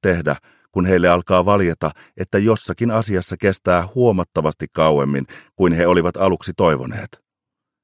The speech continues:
"Niin, tässähän ei siis ole ollenkaan näppäimistöä."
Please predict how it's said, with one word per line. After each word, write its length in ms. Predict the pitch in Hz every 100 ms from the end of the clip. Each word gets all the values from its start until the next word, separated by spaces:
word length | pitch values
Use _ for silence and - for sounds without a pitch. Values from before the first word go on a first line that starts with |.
| _ _ _ _ _ _ _ _ _ _ _
"Niin, 500 | 120 120 92 71 64 - _ _ _ _
tässähän 480 | - - - 113 104
ei 140 | 101
siis 380 | 98 95 87 -
ole 280 | - 87 78
ollenkaan 540 | - 80 76 64 76 73
näppäimistöä." 880 | 76 - - - - - - -